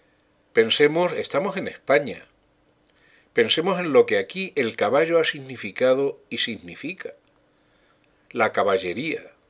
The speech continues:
los conquistadores a caballo, el señorito andaluz a caballo,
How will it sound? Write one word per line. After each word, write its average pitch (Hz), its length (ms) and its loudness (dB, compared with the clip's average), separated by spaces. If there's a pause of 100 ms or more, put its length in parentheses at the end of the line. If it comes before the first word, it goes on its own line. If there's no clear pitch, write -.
(440)
los 117 180 2
conquistadores 110 880 4
a 98 100 -2
caballo, 117 540 -4 (720)
el 139 200 6
señorito 131 920 0
andaluz 117 760 -4
a 98 140 -6
caballo, 113 500 -2